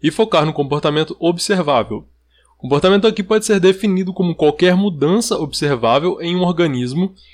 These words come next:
que é consequência de algum estímulo ambiental. Na perspectiva do behaviorismo clássico,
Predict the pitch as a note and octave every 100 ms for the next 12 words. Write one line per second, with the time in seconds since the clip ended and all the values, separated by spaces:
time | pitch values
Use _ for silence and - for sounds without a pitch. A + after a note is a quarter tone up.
0 | - - E3 F3+ G#3 G#3 A3+ A3+ E3 F#3
1 | E3+ D#3 C3+ F3 G#3+ - F3+ F#3 F#3+ -
2 | E3 F3 F#3+ F#3+ C3 G#2+ - _ _ _
3 | _ _ - - B2 - D3+ D3 C3 A#2+
4 | A#2+ C#3+ C3+ A#2+ A2+ B2 - C#3+ D3 -
5 | A3